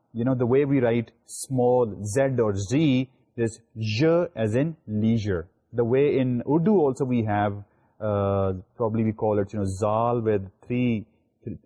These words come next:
three nukte, and we speak it ajdaha, you know, or jala bari. So this is exactly the same way.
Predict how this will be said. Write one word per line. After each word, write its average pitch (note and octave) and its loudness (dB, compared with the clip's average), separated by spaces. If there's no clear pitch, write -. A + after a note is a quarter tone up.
three B2+ -2
nukte, A#2 0
and A2+ -4
we A#2 2
speak A#2 -6
it B2 -2
ajdaha, G#2 -2
you F#2+ -4
know, F#3 -4
or A2 0
jala G#2 0
bari. F2+ -2
So C3+ -6
this B2 -4
is B2+ -2
exactly D#3 -4
the C#3 -2
same B2+ 0
way. A2+ 2